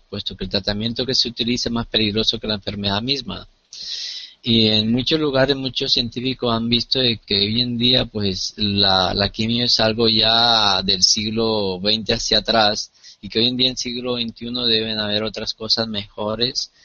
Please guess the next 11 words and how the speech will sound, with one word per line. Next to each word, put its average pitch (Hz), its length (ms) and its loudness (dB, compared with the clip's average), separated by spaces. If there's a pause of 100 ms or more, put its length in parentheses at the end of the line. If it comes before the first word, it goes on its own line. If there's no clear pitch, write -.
(380)
para 101 220 2
la 98 100 2
humanidad, 95 640 2 (460)
ya 104 120 0
sea 110 240 2
en 110 120 0
cáncer 107 460 0
o 104 60 0
enfermedades 95 440 -2
autoinmunes. 90 720 -6 (920)
Y, 107 960 2